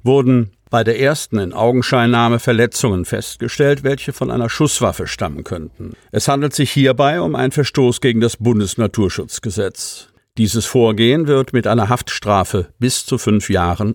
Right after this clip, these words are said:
oder Geldstrafe bestraft. Die Ermittlungen befänden sich allerdings erst noch am Anfang, daher sei zu Detailfragen noch keine Antwort möglich, so der Polizeisprecher.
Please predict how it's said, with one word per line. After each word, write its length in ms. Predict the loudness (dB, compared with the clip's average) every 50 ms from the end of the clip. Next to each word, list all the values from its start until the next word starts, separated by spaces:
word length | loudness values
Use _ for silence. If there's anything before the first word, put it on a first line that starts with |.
| _ -2
oder 300 | -2 0 0 0 -2 0
Geldstrafe 720 | 0 2 2 2 0 -2 -4 -6 -6 -8 -8 -8 -12 -14
bestraft. 760 | -14 -14 -16 -16 -16 -16 -18 -18 -18 -20 -20 -20 -20 -20 _ _ _ 0
Die 160 | 0 2 2
Ermittlungen 560 | 4 4 2 2 2 0 2 2 4 2 2
befänden 380 | 0 0 0 0 -2 0 0 -2
sich 200 | -4 -2 0 0
allerdings 380 | 2 2 2 2 0 0 -2
erst 420 | -4 -2 0 0 0 0 -2 -2 -2
noch 140 | -2 -2
am 220 | 0 0 -2 -2 -2
Anfang, 680 | -2 -2 0 0 -2 -2 -2 0 0 2 2 0 0 -4 -8 -18 -20 -20 -10 _ 0
daher 320 | 0 2 2 2 2 2
sei 220 | 2 2 0 0
zu 180 | 0 -2 -4 -4
Detailfragen 960 | -2 -4 -4 -2 -2 -2 -2 -2 -4 -8 -4 0 2 2 2 4 2 0 0 -2 -6 -16 -20 -10 -6
noch 200 | -4 -4 -4 -2
keine 420 | 0 0 0 0 -2 -4 -6 -4
Antwort 440 | -2 -2 -2 -2 -4 -4 -4 0 2
möglich, 440 | 4 4 4 4 2 0 -4 -4 -2
so 300 | -2 -2 0 0 -2 -4 -6
der 120 | -8 -8
Polizeisprecher. 880 | -6 -6 -6 -6 -6 -6 -8 -8 -10 -10 -12 -12 -12 -12 -12 -12 -14